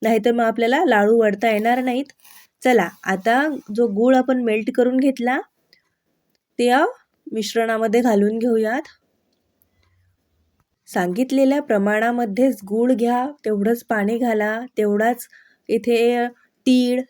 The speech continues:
डाळवा, खोबरं सगळं सा-, सांगितलेल्या प्रमाणातच वापरावं, म्हणजे लाडू चुकणार नाहीत.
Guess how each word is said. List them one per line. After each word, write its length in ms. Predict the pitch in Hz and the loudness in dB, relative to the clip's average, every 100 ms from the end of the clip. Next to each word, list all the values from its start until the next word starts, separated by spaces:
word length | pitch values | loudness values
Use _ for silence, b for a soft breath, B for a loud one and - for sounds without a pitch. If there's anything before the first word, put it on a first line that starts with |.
| 208 | -4
डाळवा, 520 | 214 220 202 202 208 226 _ | 0 2 2 0 -2 -6 _
खोबरं 480 | _ 226 202 196 202 226 _ | _ 0 2 2 0 -2 _
सगळं 340 | - 220 233 | -6 0 0
सा-, 480 | 262 247 - _ _ | 2 -2 -4 _ _
सांगितलेल्या 680 | - 196 196 233 233 226 240 | -4 -2 -2 -2 -2 0 -2
प्रमाणातच 640 | 226 196 196 196 202 226 | -2 -4 -2 -4 -6 -6
वापरावं, 600 | 226 208 202 185 185 240 - _ | -4 -4 -4 -4 -4 -6 -8 _
म्हणजे 320 | - 214 220 | -10 -4 -2
लाडू 260 | 247 180 202 | 0 0 -2
चुकणार 500 | 269 220 196 170 170 | -4 -8 -8 -10 -10
नाहीत. 260 | 170 165 | -12 -14